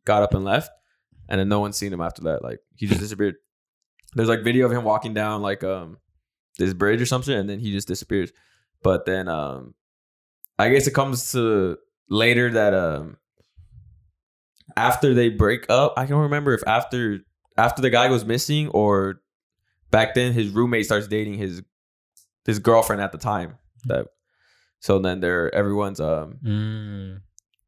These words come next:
Speaker 1: like, s-, they had a, a sit, they did something to him.
Speaker 2: Mm-hmm, mm-hmm.
Speaker 1: And then, um, the police, they didn't touch his computer in his room. And then when the police finally, um, they went back to check,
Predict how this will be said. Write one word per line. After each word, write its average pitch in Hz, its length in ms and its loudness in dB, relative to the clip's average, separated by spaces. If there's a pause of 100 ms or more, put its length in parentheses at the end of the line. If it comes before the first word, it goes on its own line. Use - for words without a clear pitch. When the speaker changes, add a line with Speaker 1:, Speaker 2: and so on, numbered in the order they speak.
(140)
Speaker 1:
like, 85 160 -2 (240)
s-, - 160 -6
they 139 360 4
had 123 280 4
a, 101 400 -2 (360)
a 101 80 2
sit, - 380 0
they 143 360 2
did 160 180 6
something 104 260 -2
to 95 100 -14
him. 120 80 -8
Speaker 2:
Mm-hmm, 117 140 2 (140)
mm-hmm. 107 220 -8
Speaker 1:
And 117 180 4
then, 113 200 2
um, 95 400 -2 (360)
the 139 120 4
police, 127 380 4
they 117 140 2
didn't 117 220 0
touch 117 160 4
his 120 120 0
computer 113 400 2
in 113 80 -2
his 101 140 -2
room. 127 300 0 (760)
And 104 180 2
then 101 120 4
when 104 180 0
the 95 80 -2
police 104 300 0
finally, 104 580 -2 (640)
um, 62 480 -4 (560)
they 110 140 4
went 120 200 6
back 117 200 4
to - 60 -10
check, 131 260 2